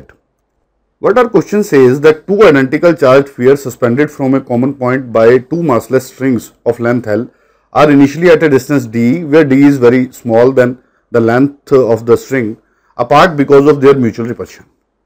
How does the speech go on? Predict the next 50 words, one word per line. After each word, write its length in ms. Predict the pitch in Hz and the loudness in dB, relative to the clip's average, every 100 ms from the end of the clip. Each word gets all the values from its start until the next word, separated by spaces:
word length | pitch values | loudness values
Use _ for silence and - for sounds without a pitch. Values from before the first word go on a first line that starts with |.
| _ _ _ - | _ _ _ -8
देखिए 160 | 151 | -6
क्या 180 | 147 151 | 0 2
दिया 200 | 156 160 | 4 4
गया 220 | 147 143 131 | 4 2 2
है 60 | |
हमें, 540 | 127 117 113 107 120 - _ _ _ _ | -2 -2 -2 -4 -8 -16 _ _ _ _
ये 60 | 135 | -4
इस 120 | 127 | -2
तरीके 280 | 147 143 151 | -2 0 -2
से 140 | 165 | -4
दो 240 | 147 123 139 | -2 0 0
स्ट्रिंग 340 | - 139 139 139 | -2 -4 -2 -2
हैं, 180 | 131 139 | -4 -4
दोनों 200 | 123 127 | -4 -4
का 80 | 123 | -2
लेंथ 240 | 120 127 123 | -2 -4 -4
हमें 180 | 123 120 | -6 -2
दिया 200 | 120 120 | 0 2
गया 260 | 120 120 117 | 2 2 2
है, 180 | 123 85 110 | -2 -4 -6
एल 100 | 113 | -6
के 140 | 123 | -2
बराबर 360 | 117 113 117 107 | 0 2 0 -2
है, 160 | 101 101 _ _ _ _ - | -6 -10 _ _ _ _ -6
और 80 | |
यहाँ 180 | 131 151 165 | -4 -2 0
पे 80 | |
हमने 240 | 147 139 151 | 2 2 0
दो 200 | 131 139 | 2 0
चार्जेस 480 | - 110 113 135 131 | 0 -2 0 -2 -2
जो 160 | 127 | -4
हैं 120 | 117 123 | -4 -4
वो 60 | 120 98 | -6 -6
हैंग 200 | 117 139 123 | -8 -8 -6
किए 120 | 117 | -8
हुए 260 | 107 104 | -6 -8
हैं, 240 | 101 107 175 _ _ _ _ | -10 -14 -18 _ _ _ _
और 100 | - | -4
जो 80 | 185 | -2
चार्जेस 380 | 170 131 135 156 | 2 2 2 -2
के 100 | - | 0
बीच 220 | 139 123 | -2 -2
में 100 | 143 | -2
डिस्टेंस 420 | 117 - 131 123 | -4 -4 -6 -2
है, 80 | 117 | 2
it 180 | 120 117 | 2 0
is 160 | 110 110 | -6 -8
equal 220 | - 107 113 | -6 -6 -8
to 100 | |
D। 100 | 104 | -10